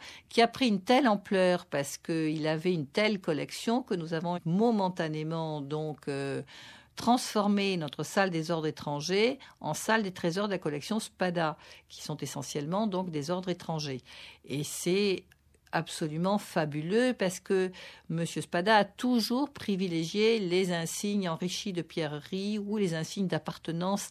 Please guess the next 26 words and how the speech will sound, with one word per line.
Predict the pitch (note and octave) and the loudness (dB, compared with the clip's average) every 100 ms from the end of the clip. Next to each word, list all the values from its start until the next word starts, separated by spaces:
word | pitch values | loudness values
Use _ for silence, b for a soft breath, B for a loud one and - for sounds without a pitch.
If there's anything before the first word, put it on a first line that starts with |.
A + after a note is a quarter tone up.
| - | -6
très, | - G#3 | -2 -2
très | - F3+ | 0 -2
prestigieuses | F3+ E3 - D#3+ C#3 F3+ G#3+ A#3+ - B B B B B B B | -2 -6 -6 -8 -2 2 2 0 -6 B B B B B B B
ou | A3+ | 0
ceux | A3 C4+ | 2 2
qui | C#4 A#3 | 4 2
étaient, | - B3 B3+ C4+ - B B | 4 4 6 4 -2 B B
euh, | F#3 F#3 | 2 2
tout | F#3 - A#3+ | 2 0 4
à | A3 | 4
fait | - B3 A#3+ | 4 4 6
uniques | A3 A3 A#3 B3 | 6 6 6 4
et | A3+ | 2
particuliers | F#3+ - G3+ G3 F#3+ F#3+ A3 B3 | 0 0 -4 0 0 4 4 4
par | - F3+ | 2 0
rapport, | D#3+ D#3+ G3 G#3+ G#3+ F3 | 0 0 2 4 4 4
euh, | E3 D#3+ D#3 D3+ D3+ D3 D3+ | 4 4 2 2 0 -2 -2
aux | D#3 D3 D3+ D3 | -2 -2 -4 -2
définitions | E3 - F#3 G#3+ G#3 | -2 0 0 2 0
des | G3 | 0
statuts. | - F3 - E3+ - - B B B B | 0 -2 -2 -8 -8 -14 B B B B
Donc | E3 F#3+ F3 | 0 0 2
on | D3+ | 2
a | D#3+ | 2
un | D#3 C3+ | 2 0
fonds | - - G3+ G3 | -4 -4 -2 -2